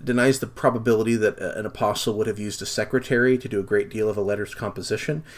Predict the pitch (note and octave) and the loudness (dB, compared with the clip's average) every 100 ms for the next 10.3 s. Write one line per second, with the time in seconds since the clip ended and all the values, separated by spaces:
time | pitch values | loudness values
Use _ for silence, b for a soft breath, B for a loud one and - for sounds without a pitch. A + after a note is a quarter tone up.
0 | B - C#3 C3+ A#2+ G#3+ A2 - A#2 G#2+ | B 0 0 2 2 2 2 2 4 4
1 | G#2 A#2+ A#2+ A#2 B2 A2+ A2+ G#2+ G#2 - | 2 -4 -6 -2 2 4 4 2 -2 -2
2 | G#2+ G2 F#2 F#2+ G#2+ F#2+ - G3 G#3 A#2+ | -4 -4 -6 -2 -2 -2 4 8 8 8
3 | F2+ A2 B2+ G#2 F#2+ G#2+ G2 - - - | 0 4 4 4 0 -4 -4 -8 -8 -8
4 | F2+ A2+ G2 F#2 B B B B B - | -2 0 0 -4 B B B B B -2
5 | A2 G2+ F#2 D#2+ - B2 A#2+ G#2 - - | 0 2 0 -6 -12 -2 0 0 -4 2
6 | C3+ B2+ A2 A#2 E3+ E3 A2+ - G2 F#2 | 4 4 4 6 4 4 -2 -2 -4 -2
7 | G#2 - G#2+ G#2 G2+ G2+ F#2+ F2+ F#2 F2 | -8 -4 -4 -4 -2 -2 -2 -4 -6 -10
8 | F2 A#2 - G#2 A#2 G2+ F#2+ G2+ G2 G2 | -6 -4 -4 -4 0 0 0 0 -2 -2
9 | G#2 G2+ - A2 G2 F#2+ F#2 F#2+ - G#3 | -4 -4 -6 -8 -8 -8 -8 -10 -2 2
10 | F3+ A2 G2+ | 4 2 -2